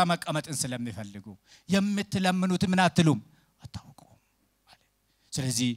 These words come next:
የምንለምነውን ስለማናውቅ፣ ጥያቄያችንን ስለማናውቅ ጸሎቶች ምን አይሉም? አይመለሱም። እናንተስ? እኛስ የምንለምነውን እናውቃለን?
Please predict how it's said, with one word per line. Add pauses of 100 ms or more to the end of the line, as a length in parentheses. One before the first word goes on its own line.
(260)
የምንለምነውን (380)
ስለማናውቅ፣ (2250)
ጥያቄያችንን (520)
ስለማናውቅ
ጸሎቶች
ምን
አይሉም? (540)
አይመለሱም።
እናንተስ? (1200)
እኛስ (960)
የምንለምነውን
እናውቃለን?